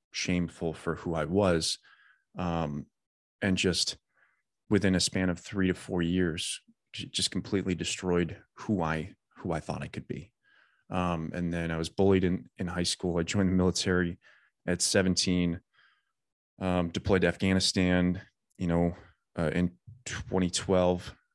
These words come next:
Um, and yeah, I mean, like, <laughs> w-, within about nineteen years, all of this stuff was happening.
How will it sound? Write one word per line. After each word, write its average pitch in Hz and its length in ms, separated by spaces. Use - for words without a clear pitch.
Um, 80 400
and 82 320
yeah, 101 200
I - 60
mean, 90 160
like, 85 280
<laughs> - 180
w-, - 300
within 101 300
about 95 240
nineteen 101 640
years, 92 540
all 92 180
of 95 100
this 92 140
stuff - 260
was - 140
happening. 82 580